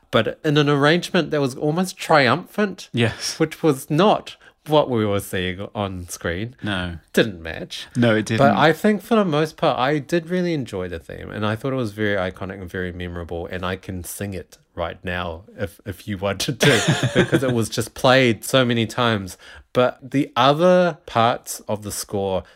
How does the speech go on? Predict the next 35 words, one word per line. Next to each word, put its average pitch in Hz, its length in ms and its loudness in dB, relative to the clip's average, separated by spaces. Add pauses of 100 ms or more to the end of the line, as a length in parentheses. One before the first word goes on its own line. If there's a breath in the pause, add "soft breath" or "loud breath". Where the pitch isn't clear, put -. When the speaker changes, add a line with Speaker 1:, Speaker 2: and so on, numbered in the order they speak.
(120 soft breath)
Speaker 1:
that 107 180 -2
weren't 110 460 0
that 98 240 -4
theme, 107 420 -6
Speaker 2:
Mm. 101 240 -6
Speaker 1:
it's 95 100 -2
almost 156 340 4
like 131 160 0
they 104 120 2
played 151 460 4
the 113 80 -2
movie 90 600 -6
and 104 160 -6
they 101 120 0
had 107 340 -2
a 98 120 -6
prog - 560 2
band 104 480 0
just - 260 -12
in 135 180 -2
studio, 95 680 -2 (520 loud breath)
and 98 240 -2
then 98 140 -6
they 98 140 -4
just 95 240 -6
played 123 260 0
the 110 80 -2
scene 98 260 -4
over 98 240 -4
and 92 100 -4
over 90 200 -4
and 90 160 -10
they 92 100 -4
just 92 200 -12
improvised 87 720 -8